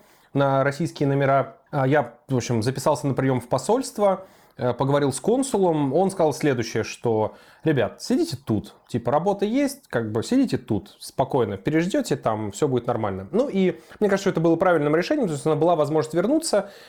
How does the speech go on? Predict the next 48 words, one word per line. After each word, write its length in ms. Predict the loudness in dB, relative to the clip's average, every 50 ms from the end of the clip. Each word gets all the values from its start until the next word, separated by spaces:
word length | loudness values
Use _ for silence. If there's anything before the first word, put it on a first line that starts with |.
| -8 -4
э, 260 | 0 2 4 4 4
но 320 | 4 4 4 4 4 4 4
я 120 | 2 2
не 80 | 2 2
стал 180 | 2 2 2
этого 140 | 2 2 2
делать, 320 | 4 4 4 4 2 0 -4
исходя 340 | -4 -2 -2 0 2 2 2
из 120 | 2 2
интересов 440 | 0 0 0 0 0 0 0 0 0
бизнеса, 380 | 2 2 2 2 0 2 2
ну 80 | 0 0
потому 220 | 0 0 0 -2
что 240 | -2 0 0 0 -2 -2 -6 -20 -14 _ -2
я 100 | 0 2
не 80 | 4
мог, 140 | 2 2 2 0
как 140 | -2 -4
бы, 60 | -4 -4
как 120 | -4 -4
генеральный 360 | 0 0 2 2 2 2 2 0
директор 280 | 0 0 0 -2 -2
компании 380 | -2 -2 0 0 0 2 0 0
просто 280 | 0 0 0 0 0
взять 200 | 0 0 0 0
и 60 | -2 -6
с 60 | -4
первым 260 | 0 0 2 2 2
этим 220 | 2 0 0 0 0
улететь, 480 | 0 0 0 2 2 0 0 0 -2
и 120 | -2 -2 -2
типа, 320 | 0 -2 -2 -2 0 -2 0
а 20 |
там, 180 | 0 0 2 2
да, 160 | 2 2 0
хоть 200 | 0 -2 -2 -2
гори 180 | 0 -2 -2
всё 160 | -2 0 0 0
огнём. 340 | 2 2 0 0 0 -2 -8 -16 -18 -4 0
Ну 100 | 2 4
и 60 | 4
с 20 |
женой 200 | 4 4 4 4
мы 80 | 4 4
тоже 180 | 2 2 2 2
расставаться 420 | 0 2 2 2 2 0 0 -2
не 60 | -4
хотели, 520 | -2 -2 -2 0 0 2 2 2 0 0